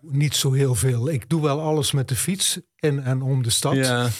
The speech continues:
Speaker 1: En ik ga af en toe met mijn vrouw een stuk fietsen. Heeft zij de elektrische fiets en ik fiets dan gewoon mee. Dan houden we
Speaker 2: Leuk.
Speaker 1: het, houden we het ook gezellig samen.
Speaker 2: Ja.
Speaker 1: En, eh, maar voor de rest fiets ik niet zoveel. Maar ja, ik maak wel af en toe een fietstocht.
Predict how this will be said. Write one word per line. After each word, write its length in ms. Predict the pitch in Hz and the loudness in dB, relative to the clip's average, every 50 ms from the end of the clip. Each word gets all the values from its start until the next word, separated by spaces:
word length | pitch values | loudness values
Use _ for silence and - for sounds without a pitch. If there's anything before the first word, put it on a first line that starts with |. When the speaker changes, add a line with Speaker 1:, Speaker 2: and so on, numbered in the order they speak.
| - - - - - _ _ - | -8 -14 -16 -18 -20 _ _ -6
Speaker 1:
En 140 | - 151 139 | -2 -2 -2
ik 80 | 131 - | 0 -2
ga 100 | 156 151 | -2 -2
af 200 | 143 143 123 120 | -2 -2 -4 -4
en 60 | 139 | -2
toe 120 | 170 151 127 | -2 -2 0
met 140 | 131 127 | 0 0
mijn 160 | 110 123 131 113 | 0 0 0 0
vrouw 240 | 113 127 156 180 | 0 0 0 2
een 80 | 190 165 | 2 2
stuk 240 | - - 180 - - | 2 2 0 -2 -4
fietsen. 520 | - 190 180 - - - 208 208 185 147 _ - - - _ | -4 -4 -4 -2 -2 -2 -2 -4 -4 -6 _ -18 -20 -14 _
Heeft 180 | - 143 127 - | -4 -2 -2 -2
zij 180 | - 127 120 117 | -2 -2 -2 0
de 80 | 117 | -2
elektrische 500 | 117 120 131 143 147 - - 131 - - | -2 -2 -2 -2 -2 -4 -4 -4 -2 -2
fiets 280 | - - 156 127 - - | -2 -2 -4 -4 -2 -2
en 100 | 120 123 | -2 -2
ik 120 | 131 - | -2 -4
fiets 240 | - - 139 - - | -4 -6 -6 -4 -2
dan 260 | - 120 113 117 117 117 | -2 -2 0 0 0 0
gewoon 420 | 110 117 139 131 120 117 110 107 117 | 0 0 0 0 0 0 -2 0 0
mee. 140 | 131 147 180 | 0 -2 -2
Dan 80 | 185 160 | -2 -2
houden 200 | 147 135 127 123 | 0 2 4 4
we 40 | 120 | 4
Speaker 2:
Leuk. 80 | 113 117 | 4 2
Speaker 1:
het, 100 | 113 - | 0 0
houden 200 | 127 120 127 127 120 | -2 -2 -2 -2 -2
we 20 | 113 | -2
het 80 | 123 117 | -2 -2
ook 40 | - | -2
gezellig 340 | 139 120 135 143 165 170 - | -2 0 0 0 0 -2 -2
samen. 340 | - 175 165 185 196 - - | -2 -2 -2 -2 -2 -4 -2
Speaker 2:
Ja. 220 | - 135 120 117 117 95 - - - - - - | -2 0 0 0 0 -2 -2 -2 -2 -2 0 0
Speaker 1:
En, 380 | 185 156 156 156 147 143 147 - - | 0 0 0 0 0 -2 -4 -8 -6
eh, 120 | - 165 151 143 139 139 135 135 131 131 131 127 131 131 131 131 131 135 143 135 127 123 113 - - - - - | -4 -2 0 0 0 0 0 0 0 0 0 0 -2 -2 -2 -2 -4 -4 -4 -4 -4 -4 -6 -8 -12 -18 -8 -4
maar 120 | 151 139 | -2 0
voor 80 | 120 - | 0 0
de 60 | 160 | 0
rest 240 | 143 - 139 - - | 0 -2 -2 -2 -2
fiets 240 | - 202 190 190 - | -2 -2 -2 -2 -4
ik 100 | 143 139 | -2 -2
niet 140 | 139 123 | -2 0
zoveel. 340 | - 139 113 98 123 127 147 | 0 0 0 0 0 0 0
Maar 440 | 180 175 170 160 147 147 143 139 151 | 0 0 -2 -2 -2 -4 -4 -4 -2
ja, 200 | 165 160 151 123 | 0 0 0 0
ik 80 | 117 120 | 0 -2
maak 220 | 139 160 143 - | -2 -2 -2 0
wel 160 | - 190 185 156 | -2 -2 -2 0
af 120 | 151 131 | -2 -2
en 80 | 123 120 | -2 -2
toe 120 | 143 127 | -2 -2
een 80 | 120 110 | -2 -2
fietstocht. 600 | - 170 - - - 151 120 - - - - | -4 -4 -4 -2 -2 -2 -2 -4 -6 -10 -12